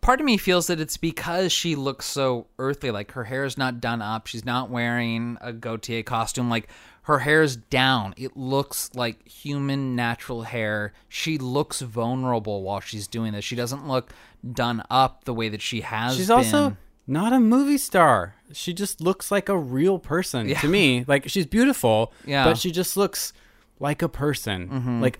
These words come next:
Speaker 2: of her age, which is, I think, at this time, probably late twenties, early thirties.
Speaker 1: I was
Speaker 2: Like
Speaker 1: gonna, I thought early forties maybe.
Speaker 2: Oh, maybe. I don't know.
Speaker 1: Yeah.
Speaker 2: She just, there's nothing like that distracting you from it. Like, it's not like, "Oh, she's pretty."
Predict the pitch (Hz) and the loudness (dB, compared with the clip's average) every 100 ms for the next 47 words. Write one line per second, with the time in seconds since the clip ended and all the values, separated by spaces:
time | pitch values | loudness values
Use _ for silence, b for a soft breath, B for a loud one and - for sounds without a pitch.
0 | - 135 139 143 160 135 127 117 95 113 | 0 2 2 0 -2 0 0 0 -2 -8
1 | - 120 - - 123 139 127 120 113 - | -4 -4 -4 -2 0 0 -4 -6 -10 -6
2 | 123 110 - 123 139 143 139 135 - _ | -6 -6 -4 -6 -4 -4 -2 -2 -4 _
3 | - 127 127 - 139 135 127 127 127 - | -4 -2 -2 -4 -2 0 0 -2 -2 0
4 | 127 139 143 143 - b b b b 139 | 0 0 0 -2 -6 b b b b -2
5 | 117 226 - 160 196 143 131 131 110 - | 0 -2 -2 -4 -2 -2 -2 -2 -2 -4
6 | 165 156 101 104 101 101 101 135 151 135 | -2 -2 -6 -8 -6 -8 -4 0 2 4
7 | 170 135 120 156 180 156 131 120 113 - | 2 2 2 2 4 2 2 2 0 -4
8 | b b b 160 151 170 - 185 156 120 | b b b -2 2 0 2 0 2 0
9 | 110 113 113 117 117 - 120 110 - 107 | 0 4 4 4 -4 -8 -2 -2 -2 -8
10 | 101 - 98 107 110 - 117 110 110 156 | -8 -8 -6 -4 -6 -4 -2 -2 -4 -4
11 | 175 160 135 170 165 - 156 113 98 95 | 0 0 -2 -6 -10 -6 -6 -4 -6 -8
12 | 113 | -12